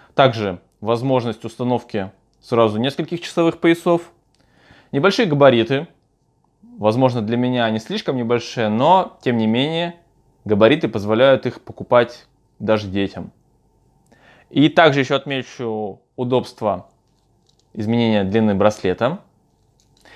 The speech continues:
При этом, а, не могу не отметить материал.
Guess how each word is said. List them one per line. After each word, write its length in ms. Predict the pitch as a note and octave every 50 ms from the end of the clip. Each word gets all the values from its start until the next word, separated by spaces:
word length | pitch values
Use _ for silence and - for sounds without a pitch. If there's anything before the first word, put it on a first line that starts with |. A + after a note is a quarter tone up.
| - -
При 120 | - - F3
этом, 300 | G3+ G3+ F#3+ F3 D#3+ -
а, 300 | - - - - - -
не 180 | C3+ D3+ D3 D3
могу 320 | D3+ D#3+ D#3 D3+ E3 D#3+ D3+
не 100 | C#3+ C#3+
отметить 440 | D3 D3 D#3+ C#3+ C#3+ C3+ C3 -
материал. 680 | - C#3 C3 - D3+ D3+ E3 F3+ F#3+ G3+ G3 G3+ -